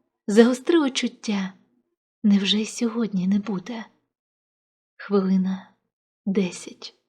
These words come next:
година. Уже сутінь од в'язниці впала через увесь двір.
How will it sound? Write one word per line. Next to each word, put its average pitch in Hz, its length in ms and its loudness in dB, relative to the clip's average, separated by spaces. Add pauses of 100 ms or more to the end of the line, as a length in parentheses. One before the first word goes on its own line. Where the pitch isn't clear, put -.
(460)
година. - 520 -20 (920)
Уже 262 260 2
сутінь 254 640 -2
од 202 140 -2
в'язниці 220 580 2
впала 220 360 -2
через 220 360 -2
увесь 202 340 -2
двір. 180 380 -4